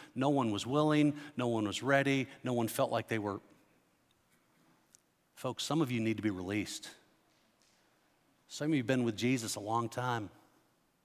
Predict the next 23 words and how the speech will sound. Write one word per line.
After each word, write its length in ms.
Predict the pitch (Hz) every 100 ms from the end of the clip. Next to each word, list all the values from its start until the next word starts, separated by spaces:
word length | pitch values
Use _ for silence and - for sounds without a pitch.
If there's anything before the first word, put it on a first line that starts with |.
| _ _ _ _ _ -
It's 100 | -
time 200 | 127 120
to 60 |
be 100 | 117
released. 600 | 107 101 117 101 - - - _ _ _ _ _ _ _ _
It's 100 | -
time 180 | - 113
to 60 | 107
grow 240 | 113 110
up, 260 | 117 117 - -
surrender, 600 | - - 104 123 117 92 -
get 160 | - -
small. 460 | - 104 80 - - _ _ _ _ _ _ _ _ _
People 360 | 156 151 107 -
need 380 | 123 127 120 95
you. 400 | 123 120 98 85 - _ _ -
I 60 |
love 240 | 127 123 -
Herb 260 | 143 127
Hodges, 580 | - 127 127 110 107 - - - - -
author, 600 | 113 110 - 117 113 113 -
who 280 | 123 110 95
just 240 | 156 -